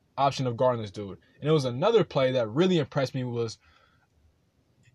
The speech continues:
he pretty much, he missed the, he missed his free throws. I think he missed two free, he might have missed one free throw or two free throws, but he missed it.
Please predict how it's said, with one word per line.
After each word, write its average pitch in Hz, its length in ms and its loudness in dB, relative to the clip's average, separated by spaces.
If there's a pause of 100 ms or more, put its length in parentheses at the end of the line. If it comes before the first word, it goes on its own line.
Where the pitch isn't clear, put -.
he 165 180 0
pretty 214 240 0
much, 196 220 2
he 175 80 2
missed 170 200 0
the, 190 80 -6
he 165 280 -4
missed 180 200 -2
his 185 140 -4
free 156 180 -2
throws. 143 220 2
I 131 60 0
think 165 180 -4
he 160 60 -2
missed 143 280 -4
two 151 180 -2
free, 143 160 -6
he 147 80 -2
might 185 120 2
have 190 80 2
missed 147 160 0
one 147 160 -4
free 151 160 -4
throw 143 120 -2
or 123 60 0
two 143 160 -4
free 127 180 -8
throws, 120 200 -2
but 110 280 -4 (300)
he 127 120 -6
missed 170 280 0
it. 170 220 4